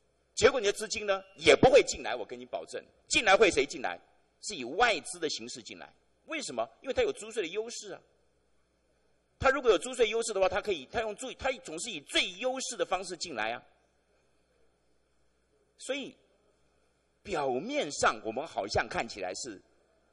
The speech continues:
呃，这个股市的从业，从业人员好像赢了，其实是什么样？叫做饮鸩止渴。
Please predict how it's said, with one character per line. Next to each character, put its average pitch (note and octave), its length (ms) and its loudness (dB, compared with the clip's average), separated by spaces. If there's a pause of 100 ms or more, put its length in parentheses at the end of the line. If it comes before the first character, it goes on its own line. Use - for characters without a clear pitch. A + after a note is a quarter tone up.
(120)
呃， A1 60 -20 (840)
这 - 120 -16
个 A2+ 140 -6 (600)
股 A#2 240 -10
市 G3 220 -6
的 A#2+ 120 4
从 A2+ 240 -6
业， B2 360 -4
从 A#2 200 -8
业 D#3+ 160 -4
人 E2 220 -12
员 - 180 -16 (540)
好 F#2+ 300 -8
像 C3 280 0
赢 E2+ 220 -10
了， F2+ 180 -12 (1080)
其 - 320 -6
实 C3+ 180 -2
是 C3 200 -4
什 F#2 100 -6
么 F2 80 -8
样？ F2+ 220 -8 (100)
叫 C#3 100 -2
做 A#2+ 120 2 (100)
饮 G2 400 -4 (120)
鸩 C3 200 10 (300)
止 C3 280 2 (120)
渴。 - 200 -2